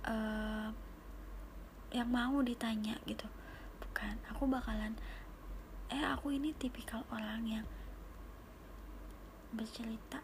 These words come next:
panjang lebar yang karena aku mau," gitu. Lalu cowok itu ternyata udah punya istri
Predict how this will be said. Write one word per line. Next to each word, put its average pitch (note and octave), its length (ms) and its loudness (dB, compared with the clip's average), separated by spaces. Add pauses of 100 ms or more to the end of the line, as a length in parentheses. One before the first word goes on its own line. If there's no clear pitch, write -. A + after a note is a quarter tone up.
panjang A3 480 0
lebar G#3 320 0 (160)
yang B3 160 6 (240)
karena C4 240 4
aku B3+ 160 -2
mau," C#4+ 320 8 (320)
gitu. - 400 -6 (2250)
Lalu A#3 480 2 (4000)
cowok A#3 240 2
itu A#3 260 -2 (140)
ternyata A3 400 -2
udah A3+ 160 -2
punya G#3+ 240 -2
istri E3 720 -2